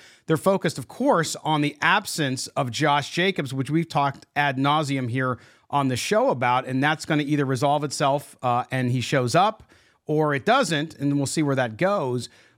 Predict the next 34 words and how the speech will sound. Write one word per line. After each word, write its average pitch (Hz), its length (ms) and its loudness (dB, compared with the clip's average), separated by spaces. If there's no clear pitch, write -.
But 175 140 2
that 233 300 0
defense, 165 640 0
Fitz, 139 300 -2
when 151 120 2
you 185 140 0
look 233 200 0
at 190 100 -2
the 151 100 -2
si-, 160 260 -2
that 165 220 0
side 170 260 0
of 165 80 -2
the 143 60 -2
ball, 147 320 0
what 139 160 -4
they've 143 120 0
been 139 120 0
able 131 160 -2
to 117 60 -8
do, 135 120 0
Tyree 151 300 0
Wilson 151 400 2
will 135 80 0
have 135 160 -2
to 147 100 -8
ease 151 300 -2
him 135 200 0
in, 143 200 0
right, 139 240 0
because 139 280 -4
of 135 60 -4
the 131 160 -6
injury. 139 560 0